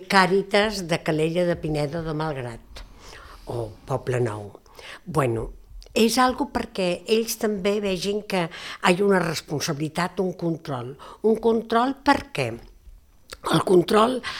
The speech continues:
en el sentit de que, mm, com que aquest menjar ve de les, de les Cercs, pues, hem de mirar per demanar aquest menjar, quantes àpats necessitem a la setmana,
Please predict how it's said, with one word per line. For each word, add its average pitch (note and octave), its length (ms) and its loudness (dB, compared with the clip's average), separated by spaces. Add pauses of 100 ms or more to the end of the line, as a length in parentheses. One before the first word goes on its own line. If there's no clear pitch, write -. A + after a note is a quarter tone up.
en G3 200 6
el G3 160 4
sentit G#3+ 560 -2
de A3 200 0
que, G#3+ 220 2 (100)
mm, D#3 680 4 (360)
com D#3+ 220 2
que D#3 140 -2 (160)
aquest - 320 -2
menjar G3+ 400 2
ve E3+ 160 0
de D3+ 80 -4
les, C#3+ 480 -4
de C#3 240 -6
les C#3 160 -4
Cercs, F#3 460 -4 (560)
pues, F3+ 680 4 (160)
hem D#3+ 220 2
de D#3 100 2
mirar F3 560 6 (280)
per C#3+ 220 2
demanar C#3+ 680 0
aquest D3+ 200 -6
menjar, D#3 680 0
quantes D#3 680 -4 (400)
àpats E3+ 640 2
necessitem D3 680 2
a C3+ 80 -2
la C#3 80 -2
setmana, F3 680 -2